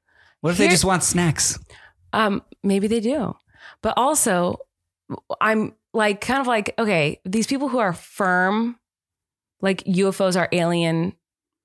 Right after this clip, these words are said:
Speaker 2: flying discs our space sh-, ships, whatever,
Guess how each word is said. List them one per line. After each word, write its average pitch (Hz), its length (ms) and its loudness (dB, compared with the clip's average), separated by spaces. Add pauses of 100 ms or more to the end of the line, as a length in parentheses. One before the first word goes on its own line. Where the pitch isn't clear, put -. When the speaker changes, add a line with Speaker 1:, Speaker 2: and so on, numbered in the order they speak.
(100)
Speaker 2:
flying 160 680 0 (380)
discs - 580 0 (240)
our 160 160 0
space - 580 -2
sh-, - 160 -6
ships, - 560 0
whatever, 190 480 -2